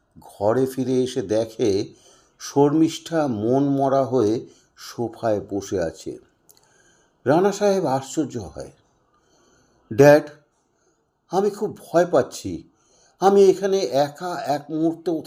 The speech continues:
থাকতে পারি না। আমি সিঙ্গাপুর ফিরতে চাই, ড্যাড।" রানা সাহেব মনে মনে ভাবে, "বেটি, তুমি তো একটু আগেই সিঙ্গাপুর রওনা হলে।"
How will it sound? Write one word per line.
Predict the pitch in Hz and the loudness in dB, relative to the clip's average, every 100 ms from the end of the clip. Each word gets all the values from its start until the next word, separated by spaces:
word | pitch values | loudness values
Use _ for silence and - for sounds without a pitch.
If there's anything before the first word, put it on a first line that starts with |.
| - | -14
থাকতে | 123 _ 120 | -20 _ -12
পারি | 101 95 | -8 -8
না। | 87 76 73 _ _ - _ _ _ - | -6 -10 -14 _ _ -20 _ _ _ 4
আমি | 185 202 | 6 6
সিঙ্গাপুর | - 170 180 185 180 170 | 2 0 2 2 0 -2
ফিরতে | - 165 170 175 | -2 -4 0 0
চাই, | - 147 127 | 2 2 2
ড্যাড।" | 123 135 139 - _ _ _ _ _ _ _ _ _ _ _ _ _ _ _ _ _ _ _ _ _ _ _ _ _ _ _ _ _ _ _ | 4 2 2 -6 _ _ _ _ _ _ _ _ _ _ _ _ _ _ _ _ _ _ _ _ _ _ _ _ _ _ _ _ _ _ _
রানা | 90 90 104 113 | -10 -6 -6 -6
সাহেব | 120 117 120 101 | -8 -6 -6 -6
মনে | 92 113 | -6 -4
মনে | 117 117 117 | -4 -4 -6
ভাবে, | - 101 107 110 87 85 - _ _ _ _ _ _ - | -8 -10 -4 -2 -4 -8 -14 _ _ _ _ _ _ 0
"বেটি, | 120 139 165 139 151 - _ _ _ _ _ _ - | 4 4 4 2 2 -6 _ _ _ _ _ _ 2
তুমি | 165 175 | 4 6
তো | 185 | 8
একটু | 165 165 - 196 | 6 6 -2 -2
আগেই | 175 170 190 196 | 0 2 2 2
সিঙ্গাপুর | - 170 165 165 170 160 139 | -4 -2 0 0 0 -2 -4
রওনা | 117 131 139 | -4 -4 -6
হলে।" | 135 123 101 | -6 -6 -6